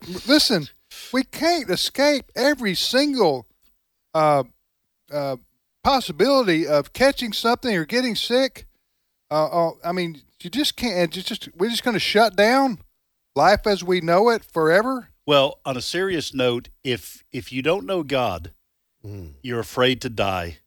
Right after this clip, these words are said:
Speaker 2: and this brings your mortality home. It's right in your face. You are going to act like you're terrified, and that's what, well, I think that's what's happened to a lot of people, especially as America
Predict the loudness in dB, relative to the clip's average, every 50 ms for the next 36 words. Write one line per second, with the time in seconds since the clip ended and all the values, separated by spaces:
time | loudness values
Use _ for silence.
0 | _ _ _ _ _ _ _ _ _ _ _ _ _ -6 -6 -6 -6 -4 -2 0
1 | 0 0 0 -4 -4 -2 -2 0 0 -2 -4 -6 -6 -6 -6 -6 -6 -6 -4 0
2 | 2 4 4 2 2 0 -2 -4 -2 -2 0 0 0 -2 -2 -6 -10 -14 _ _
3 | _ _ -16 -6 0 2 4 4 4 2 0 -2 -4 -4 -4 -2 0 0 0 0
4 | -4 -6 -10 -12 _ _ _ _ _ _ _ _ _ -4 0 2 2 2 2 4
5 | 4 4 4 2 -2 -4 -6 -6 -6 -8 -10 -12 -14 -14 -16 _ _ _ -4 0
6 | 0 0 0 -2 -4 -4 -4 -4 -6 -8 -12 -12 -10 -10 -8 -8 -8 -8 -10 -10
7 | -12 -10 -10 -12 -14 -16 _ _ _ _ _ _ _ -10 -6 -2 0 -2 -2 -2
8 | -4 -6 -6 -6 -6 -2 0 0 0 0 -2 -2 -2 -2 -2 -4 -8 -6 -4 -4
9 | -4 -4 -6 -6 -2 0 0 0 0 -2 -8 -12 -12 -12 -12 -12 -12 -10 -8 -6
10 | -6 -6 -6 -8 -10 -10 -10 -12 -12 -12 -10 -8 -8 -8 -10 -10 -12 -14